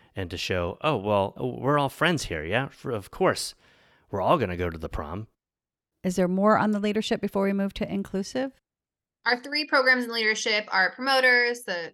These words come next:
Speaker 3: the one we just talked about with private schools, our ambassador program, public speaking, and actually our ambassador program can be for someone with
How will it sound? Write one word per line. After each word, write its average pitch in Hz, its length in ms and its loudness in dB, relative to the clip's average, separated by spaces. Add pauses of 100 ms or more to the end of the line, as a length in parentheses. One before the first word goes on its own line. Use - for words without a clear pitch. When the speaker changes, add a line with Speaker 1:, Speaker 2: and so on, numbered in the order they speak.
Speaker 3:
the 190 80 -6
one 180 200 -4
we 175 100 -6
just 175 140 -10
talked 190 160 -4
about 175 100 -4
with 160 160 -10
private 226 260 -4
schools, 202 600 -2
our 185 120 2
ambassador 214 460 2
program, 202 600 0
public 190 220 -4
speaking, 202 460 -2
and 165 80 0
actually 240 560 0
our 208 60 2
ambassador 202 340 0
program 202 400 -6
can 202 180 -8
be 190 140 -2
for 180 220 -6
someone 170 680 -6
with 170 260 -2